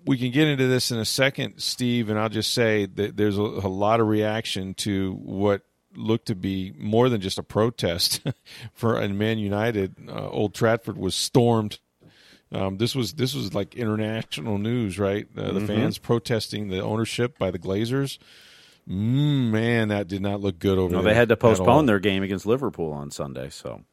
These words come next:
Speaker 1: How about that? Yeah, they got 'em. They were on the pitch, and, uh, there was tons of protesters outside, but a, a, a good number of 'em got on the pitch, and so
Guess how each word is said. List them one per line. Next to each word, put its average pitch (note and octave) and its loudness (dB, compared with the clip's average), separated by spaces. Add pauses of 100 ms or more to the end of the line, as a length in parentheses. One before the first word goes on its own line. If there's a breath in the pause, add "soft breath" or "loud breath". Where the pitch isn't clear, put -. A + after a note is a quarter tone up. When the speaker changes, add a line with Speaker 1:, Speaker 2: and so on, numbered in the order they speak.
(300)
Speaker 1:
How G2 -4
about F#2+ 0
that? F2+ -2 (120)
Yeah, F2+ -4 (220)
they F2+ -8
got F#2+ -2
'em. G2+ -2
They F#2+ 0
were F#2+ 2
on A2 0
the A#2 -2
pitch, A#2 0
and, F2+ -6
uh, F2 -6
there G#2 2
was G2 -2 (460 soft breath)
tons C3+ 0
of G#2 -4
protesters G#2 0
outside, G2 0
but F2 -4
a, F#2 -6
a, - -4
a F2+ -6
good A2+ 0
number G2+ 0
of F2+ -2
'em F2+ -4
got F#2+ 0
on F#2+ -4
the F#2 -6
pitch, - -4
and E2 -10
so F2 -2